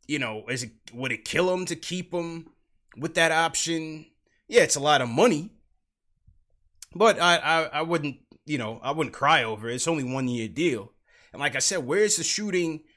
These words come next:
going to come from? This was Portis' stats over his last eleven games. He averaged thirteen and a half on fifty-two percent shooting, including forty-one percent from downtown.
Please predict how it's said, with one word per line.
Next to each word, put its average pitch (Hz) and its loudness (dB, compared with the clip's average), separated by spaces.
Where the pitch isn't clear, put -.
going 170 0
to 151 -6
come 185 2
from? 107 -8
This 160 2
was 196 0
Portis' 185 2
stats 180 2
over 147 0
his 139 -4
last 160 0
eleven 151 -2
games. 131 -2
He 131 -4
averaged 135 -4
thirteen 165 -2
and 156 -2
a 151 -2
half 151 -2
on 135 -8
fifty-two 165 -8
percent 147 -4
shooting, 139 -4
including 147 -2
forty-one 175 2
percent 147 -2
from 135 0
downtown. 139 0